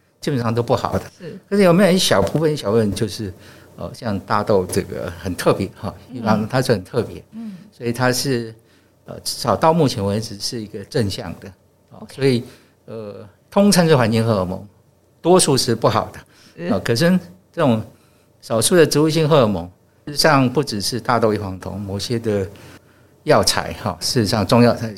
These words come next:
Speaker 1: 也是有这种性质。
Speaker 2: 是。
Speaker 1: 对。
Speaker 2: 好哦，好哦，谢谢。请问全幅烷基物质在进入这个环境中，它会在变化吗？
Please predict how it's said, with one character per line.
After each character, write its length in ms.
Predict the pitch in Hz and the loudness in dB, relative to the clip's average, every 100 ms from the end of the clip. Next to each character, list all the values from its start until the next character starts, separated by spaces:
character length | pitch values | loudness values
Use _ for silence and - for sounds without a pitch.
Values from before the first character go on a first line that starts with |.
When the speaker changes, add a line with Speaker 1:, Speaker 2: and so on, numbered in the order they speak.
| - | -8
Speaker 1:
也 180 | 104 90 | -4 -4
是 160 | - | -4
有 120 | 117 87 | -6 -8
这 100 | 104 | -10
种 140 | 90 | -10
性 200 | - 95 87 | -14 -12 -12
质。 140 | - | -12
Speaker 2:
是。 320 | - 262 214 - - | -14 -4 -4 -4 -14
Speaker 1:
对。 120 | - - - | -18 -18 -20
Speaker 2:
好 240 | - 147 151 | -14 -8 -6
哦， 380 | 147 165 165 170 | -6 -6 -6 -6
好 120 | 156 | -10
哦， 320 | 147 151 156 | -12 -10 -10
谢 200 | 160 170 | -10 -10
谢。 840 | 170 - 190 185 170 165 156 151 - - _ - - - - - | -8 -6 -4 -2 -2 -2 -4 -6 -10 -16 _ -20 -20 -20 -20 -8
请 120 | 175 | 0
问 220 | 233 285 | 2 4
全 240 | - 190 190 | 4 2 2
幅 180 | 202 | 2
烷 160 | 196 147 | 2 0
基 220 | 143 175 | 0 0
物 160 | 175 190 | 2 0
质 160 | - | -2
在 140 | 151 165 | -4 -4
进 240 | - 180 | -2 -2
入 100 | 160 | -2
这 100 | 160 | -4
个 80 | 156 | -6
环 320 | 139 139 127 131 | -8 -10 -10 -6
境 260 | 175 151 | -4 -4
中， 260 | 135 139 139 - - _ - | -4 -4 -6 -10 -20 _ -6
它 160 | - 277 | -2 0
会 180 | 302 262 | 0 2
在 140 | 269 | 0
变 280 | 254 247 196 | 2 2 2
化 360 | - 214 170 | 0 0 0
吗？ 360 | 151 147 143 | -4 -8 -10